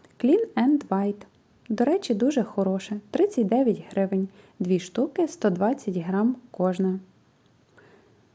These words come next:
Є також одна штука, двадцять дві гривні п'ятдесят копійок.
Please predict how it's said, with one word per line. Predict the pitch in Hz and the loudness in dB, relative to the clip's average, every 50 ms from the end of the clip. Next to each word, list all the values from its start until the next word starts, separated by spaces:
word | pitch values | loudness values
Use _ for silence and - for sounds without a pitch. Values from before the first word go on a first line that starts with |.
| _ _ _ _ _ _ _ _ _ _ _ _ _ _ _ _ | _ _ _ _ _ _ _ _ _ _ _ _ _ _ _ _
Є | 208 190 190 185 | -2 0 0 0
також | 185 - 190 180 - 190 175 - - | 0 -2 -4 -4 -4 -8 -8 -6 -4
одна | - 220 196 185 170 170 170 | -4 0 0 0 0 0 -2
штука, | 165 - - - 254 254 - 330 339 339 | -4 -6 -8 -8 -8 -2 -2 -2 -2 0
двадцять | - 226 214 208 214 - 196 | 0 0 0 0 0 -2 -2
дві | 170 180 185 | 0 0 0
гривні | 175 180 - 175 165 165 170 | 0 0 -2 -2 -2 -2 -4
п'ятдесят | 170 - 262 269 254 220 - - - 165 156 - - | -2 -2 0 0 0 -2 -4 -2 -4 -6 -6 -6 -6
копійок. | - 214 202 - - 233 240 254 262 247 - | -6 -8 -6 -4 -2 -2 0 -2 -2 -6 -14